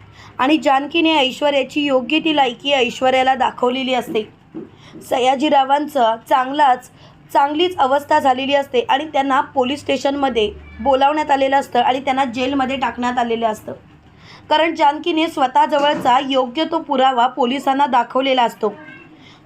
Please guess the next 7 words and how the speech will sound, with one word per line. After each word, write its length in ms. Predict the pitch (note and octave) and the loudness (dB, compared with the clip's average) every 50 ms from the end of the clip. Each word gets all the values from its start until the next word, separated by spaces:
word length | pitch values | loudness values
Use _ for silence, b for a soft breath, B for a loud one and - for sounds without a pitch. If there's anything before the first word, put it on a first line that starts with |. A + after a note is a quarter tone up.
| - - - | -12 -4 0
त्याच 260 | D4+ C#4+ C#4+ - - | 0 0 0 0 -2
वेळेला 360 | D4 C#4+ C4 B3+ B3 A#3 C4 | 0 2 2 2 4 2 2
सारंगचे 600 | - - - C4+ B3 B3 C#4 C#4+ D4 C#4+ D4 D4+ | 2 2 0 2 2 2 2 0 0 0 0 0
चांगलेच 540 | D#4 D#4 - C4 B3 B3 C4 C4+ D4+ C#4+ D4 - | 0 0 0 0 0 0 0 -2 -2 -2 -2 0
डोळे 220 | C4+ C4 C4 C#4+ | 2 2 2 2
उघडलेले 480 | D4 C4+ G#3 B3 C4 C4 C4+ C4 C4 B3 | 0 -2 -2 -2 0 0 2 2 2 2
असतात. 340 | B3 - - - A#3 A3 | 0 0 0 0 0 0